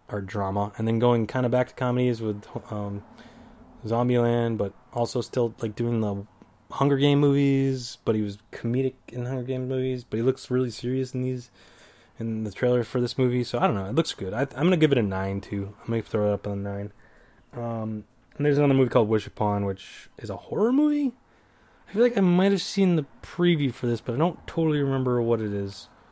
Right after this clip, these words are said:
So I can't, I'm not gonna, I'm not gonna really judge it on that. Then we move on to the twenty-first of July.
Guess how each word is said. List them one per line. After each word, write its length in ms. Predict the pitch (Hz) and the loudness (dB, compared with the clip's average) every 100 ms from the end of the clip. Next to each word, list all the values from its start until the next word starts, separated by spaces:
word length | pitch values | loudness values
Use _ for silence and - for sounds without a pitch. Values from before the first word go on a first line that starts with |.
| - - _ _ | -20 -20 _ _
So 180 | - 120 | -10 -6
I 80 | 113 107 | -6 -6
can't, 220 | - 131 | -10 -2
I'm 80 | 127 | 0
not 140 | 127 | 2
gonna, 220 | 123 104 98 | 2 -2 -4
I'm 100 | 110 | -6
not 120 | 110 | -4
gonna 160 | 104 101 | -4 -4
really 140 | 98 | -4
judge 280 | 95 98 95 | -4 -6 -6
it 60 | 95 | -6
on 160 | 95 | -8
that. 200 | 92 92 92 _ - - - - _ _ _ _ - | -10 -12 -16 _ -20 -20 -20 -20 _ _ _ _ -4
Then 320 | 120 127 135 | 0 2 4
we 140 | 135 139 | 6 8
move 180 | 143 | 8
on 220 | 147 147 143 | 6 6 2
to 100 | 143 | 0
the 60 | |
twenty-first 640 | - 160 147 196 139 - - | 4 4 6 4 4 -2 -4
of 420 | 127 117 113 107 | -2 -2 -4 -10
July. 800 | - - 113 110 104 107 123 135 | -10 -2 0 2 2 0 0 -2